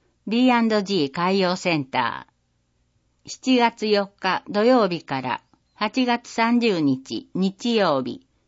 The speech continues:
午前九時から午後十時。なお、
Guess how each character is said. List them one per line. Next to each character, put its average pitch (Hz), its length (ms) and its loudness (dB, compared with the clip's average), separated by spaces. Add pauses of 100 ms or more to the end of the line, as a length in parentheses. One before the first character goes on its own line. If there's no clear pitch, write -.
(480)
午 262 180 2
前 202 260 0
九 220 160 0
時 202 140 -2
か 147 160 -6
ら 131 180 -6
午 226 220 0
後 170 160 0
十 156 320 -4
時。 127 260 -12 (1500)
な 196 320 2
お、 - 100 -8